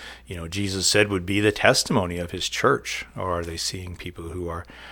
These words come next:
again, just as angry, bitter, selfish, scared, mean <laughs> as they are, sometimes meaner in the world's terms? Right now, a lot of things are seeing,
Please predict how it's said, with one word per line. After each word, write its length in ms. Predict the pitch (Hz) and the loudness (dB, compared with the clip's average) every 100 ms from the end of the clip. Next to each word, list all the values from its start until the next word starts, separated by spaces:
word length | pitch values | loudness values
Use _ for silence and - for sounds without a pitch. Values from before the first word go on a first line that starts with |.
| - - | -18 -14
again, 320 | 92 87 87 82 | -12 -6 -6 -6
just 180 | 85 | -8
as 140 | 87 82 | -10 -8
angry, 560 | 92 90 87 82 82 76 | -6 -6 -6 -8 -10 -8
bitter, 300 | 87 85 82 | -6 -4 -2
selfish, 540 | - 90 85 85 78 | -2 -2 -4 -6 -4
scared, 640 | - - 95 82 82 82 - - - - - - | -2 -4 -2 -2 -4 -6 -12 -18 -20 -20 -20 -12
mean 340 | 98 90 87 95 78 | -8 -6 -6 -6 -6
<laughs> 100 | - | 4
as 180 | 147 113 | 4 10
they 180 | 156 120 | 10 10
are, 340 | 104 - 196 - - | 8 8 6 2 -10
sometimes 500 | - 110 110 107 101 | -4 0 4 4 4
meaner 400 | 113 139 131 123 | 6 8 10 8
in 160 | 160 117 | 8 6
the 80 | 110 | 6
world's 460 | 107 117 104 - | 6 6 6 2
terms? 500 | - - 107 113 131 | -2 4 4 6 2
Right 240 | 98 95 92 | 4 4 4
now, 200 | 95 95 | 4 4
a 20 | |
lot 180 | 95 95 | 2 2
of 80 | |
things 240 | 92 95 92 | 0 -2 -2
are 80 | 85 | -2
seeing, 400 | - 120 123 | 2 4 4